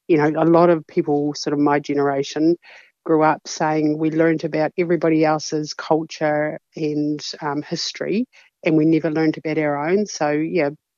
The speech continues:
big props to the government for making sure that,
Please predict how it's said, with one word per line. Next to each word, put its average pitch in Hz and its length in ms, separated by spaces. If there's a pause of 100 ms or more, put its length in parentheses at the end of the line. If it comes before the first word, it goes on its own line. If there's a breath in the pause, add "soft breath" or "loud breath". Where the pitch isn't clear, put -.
(160)
big 196 180
props - 380
to 165 280 (560 soft breath)
the 180 60
government 160 420
for 165 180
making 160 360
sure 156 320
that, 156 340